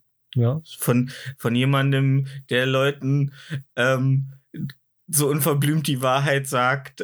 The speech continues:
Speaker 2: äh, wie du, äh, bedeutet mir das viel.
Speaker 1: Ja.
Speaker 2: Weißt du, ähm,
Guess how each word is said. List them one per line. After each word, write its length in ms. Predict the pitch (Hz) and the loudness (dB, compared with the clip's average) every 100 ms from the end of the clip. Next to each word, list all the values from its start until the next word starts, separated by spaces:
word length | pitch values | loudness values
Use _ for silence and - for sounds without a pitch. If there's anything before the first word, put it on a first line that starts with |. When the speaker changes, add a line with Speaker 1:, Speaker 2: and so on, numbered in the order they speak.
| - | -2
Speaker 2:
äh, 460 | 120 120 123 123 - _ _ - - _ _ | 2 4 2 0 -4 _ _ -20 -20 _ _
wie 100 | 123 | 0
du, 360 | 123 123 123 110 | 2 2 2 2
äh, 140 | 117 | 2
bedeutet 520 | 113 110 117 127 131 | 0 0 2 0 0
mir 100 | 113 | 0
das 180 | 104 113 | 0 -2
viel. 360 | - 110 113 - _ - | 0 0 0 -4 _ -4
Speaker 1:
Ja. 280 | 143 139 165 _ _ _ _ _ _ _ _ - - - - - - - | -2 0 -4 _ _ _ _ _ _ _ _ -16 -14 -12 -12 -12 -12 0
Speaker 2:
Weißt 280 | 127 147 143 | 0 2 2
du, 240 | 135 135 - - _ _ | 2 0 -4 -20 _ _
ähm, 720 | 131 143 139 143 139 143 147 | 0 2 2 2 2 0 -2